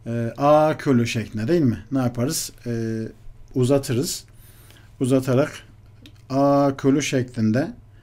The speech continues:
e, ben şu an kullandığım, e, klavyede uzatma harfi nereden konuluyor onu bilmiyorum doğrusu. Ben şöyle yazayım bunu. Zaten Sayın Akdeniz de yazdı.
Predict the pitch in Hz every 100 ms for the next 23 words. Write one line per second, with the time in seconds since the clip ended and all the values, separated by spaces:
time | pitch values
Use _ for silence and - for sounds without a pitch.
0 | - - - 123 120 113 110 - - -
1 | - - - - - - - 131 127 -
2 | - - - 143 135 143 135 139 135 143
3 | 139 - 131 123 120 113 113 127 135 135
4 | 127 123 - 135 120 127 - 139 135 135
5 | 127 - 139 - - - - - - 139
6 | 131 135 127 131 127 131 135 135 131 135
7 | 120 110 110 113 110 175 185 - - -
8 | - - 127 131 127 139 131 117 120 107
9 | 123 180 131 120 135 127 - 123 127 127
10 | 131 123 139 127 117 120 127 117 120